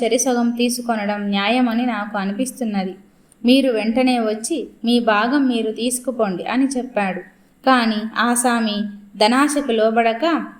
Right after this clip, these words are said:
ధర్మానికి అంటిపెట్టుకొని తన ఒప్పందం చేసుకున్న దానికంటే కొంచెం కూడా ఎక్కువ తీసుకొనడానికి అంగీకరించలేదు. "అది నీ భక్తి శ్రద్ధలకు మెచ్చి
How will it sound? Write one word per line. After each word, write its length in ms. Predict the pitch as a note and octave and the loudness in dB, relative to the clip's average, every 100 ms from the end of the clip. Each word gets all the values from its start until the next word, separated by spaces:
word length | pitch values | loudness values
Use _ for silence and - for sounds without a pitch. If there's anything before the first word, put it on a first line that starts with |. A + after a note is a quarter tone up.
| _ - | _ 0
ధర్మానికి 680 | A3 A3 C4+ D4+ C#4 C#4 | 2 2 2 2 2 -2
అంటిపెట్టుకొని 920 | A3 G#3 C4 B3 A#3+ A#3+ A3+ G#3 G3+ G3+ - - | -2 -2 0 0 0 -2 -4 -4 -4 -6 -6 -2
తన 100 | A3+ | 0
ఒప్పందం 600 | A3 G#3 - C#4+ D4+ C#4+ | 2 0 2 4 4 2
చేసుకున్న 580 | C4+ A#3+ A#3+ - A#3+ A#3+ | 0 -2 -2 -4 -2 0
దానికంటే 800 | A3 G#3 G#3 G3+ G3+ G3 G3 G3 - _ | 0 0 -2 -2 -2 -2 -4 -6 -14 _
కొంచెం 520 | A3 A#3 B3+ C#4+ C4+ | 2 4 4 2 2
కూడా 220 | B3 A3 A3 | 2 2 0
ఎక్కువ 440 | G#3 G3+ G3+ C4 | -2 -4 0 0
తీసుకొనడానికి 920 | A#3+ A3+ A3+ - A#3 A3 G#3 G3+ G3+ | 0 -4 -4 -2 0 0 0 -2 -2
అంగీకరించలేదు. 1080 | F#3+ G3 A3+ B3+ B3+ A3 A3 A3 F#3+ F3+ - - _ _ - | -2 -2 0 0 0 0 -4 -4 -4 -4 -8 -16 _ _ 0
"అది 180 | A3+ A#3+ | 2 4
నీ 180 | A#3+ A#3 | 2 2
భక్తి 380 | G#3+ A#3 C#4+ | 0 -2 -2
శ్రద్ధలకు 800 | C#4 B3 G#3+ A3 A3 A3 A#3+ A3+ A3+ - | 0 0 2 2 2 0 -2 -2 -4 -6
మెచ్చి 560 | G#3 G3+ G3+ D#4 C4 | -4 -4 -2 -2 -4